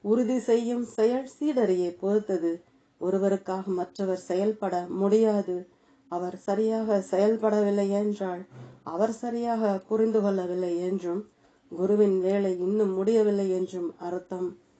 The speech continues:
கேட்பவர், சில தேராத நபர்களும் இருப்பார்கள் அல்லவா? மகாராஜ், யாருமே தேராத நபர் அல்ல.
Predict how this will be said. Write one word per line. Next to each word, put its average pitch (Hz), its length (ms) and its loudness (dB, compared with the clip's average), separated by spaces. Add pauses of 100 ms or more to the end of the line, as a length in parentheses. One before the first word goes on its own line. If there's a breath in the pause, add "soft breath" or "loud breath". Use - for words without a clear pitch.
(880)
கேட்பவர், 185 600 -4 (460)
சில 175 260 0 (220)
தேராத 190 540 0 (240)
நபர்களும் 190 600 0 (260)
இருப்பார்கள் 185 640 -2 (180)
அல்லவா? 180 440 2 (800)
மகாராஜ், 180 520 -2 (200)
யாருமே 220 580 0
தேராத 214 500 2
நபர் 180 320 -4
அல்ல. 175 200 -2